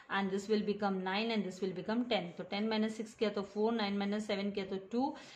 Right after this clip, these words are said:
सेवन माइनस एट पॉसिबल नहीं है, तो here it will become two and here it will become seventeen, seventeen minus eight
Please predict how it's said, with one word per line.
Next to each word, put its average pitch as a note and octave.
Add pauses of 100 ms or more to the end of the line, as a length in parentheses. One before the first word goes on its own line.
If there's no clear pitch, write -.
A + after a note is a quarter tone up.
(180)
सेवन A#3+
माइनस B3+
एट A#3
पॉसिबल G#3+
नहीं F#3+
है, F#3+
तो F#3+ (200)
here G3+ (100)
it G#3
will G#3+
become A3+ (100)
two A3+ (320)
and G3
here G3+
it G3
will G3
become A3
seventeen, F#3
seventeen G#3+
minus G#3+
eight G3